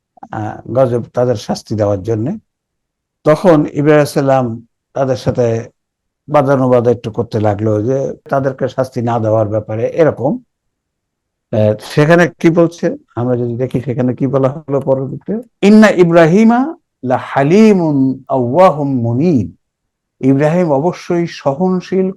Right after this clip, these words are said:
কোমল মন ও আল্লাহ অভিমুখী। ইব্রাহিম আলাইহিস সালাম খুব দয়ালু ছিলেন, সেই জন্যে সহনশীল, কোমল মনের ছিলেন, আল্লাহ অভিমুখী তো অবশ্যই।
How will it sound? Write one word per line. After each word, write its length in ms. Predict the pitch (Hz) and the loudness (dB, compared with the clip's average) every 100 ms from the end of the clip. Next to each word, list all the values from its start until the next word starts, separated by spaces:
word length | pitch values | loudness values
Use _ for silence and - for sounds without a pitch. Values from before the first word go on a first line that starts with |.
| - | -4
কোমল 340 | 139 139 139 139 | -2 0 -2 -2
মন 220 | 156 175 | -4 -4
ও 140 | 185 - | -4 -6
আল্লাহ 440 | 117 117 127 127 110 | -6 -2 0 0 0
অভিমুখী। 560 | 101 95 87 73 - - _ _ _ _ _ _ _ _ _ _ _ - | -4 -4 -8 -12 -20 -20 _ _ _ _ _ _ _ _ _ _ _ -2
ইব্রাহিম 220 | 131 160 | 4 6
আলাইহিস 140 | 160 | 6
সালাম 300 | - 156 143 | 4 2 2
খুব 220 | - 131 | -2 -4
দয়ালু 500 | 123 131 127 131 220 - _ _ _ | 2 2 2 0 -6 -14 _ _ _
ছিলেন, 380 | 135 113 117 113 | -8 -4 -4 -4
সেই 240 | - 151 | 0 0
জন্যে 500 | 160 156 139 202 302 _ _ _ _ _ | 2 0 0 -2 -6 _ _ _ _ _
সহনশীল, 600 | - 131 139 139 - 127 | -4 -2 0 -2 -4 -6
কোমল 380 | - 147 143 143 | -2 2 4 4
মনের 280 | 135 135 127 | 2 0 -2
ছিলেন, 460 | - 117 113 110 - _ _ _ _ _ _ - | -4 -4 -4 -6 -10 _ _ _ _ _ _ -2
আল্লাহ 320 | 131 127 127 | 2 4 4
অভিমুখী 300 | 131 123 117 | 4 2 2
তো 120 | 214 | -2
অবশ্যই। 440 | 117 113 104 147 | -2 -4 -6 -6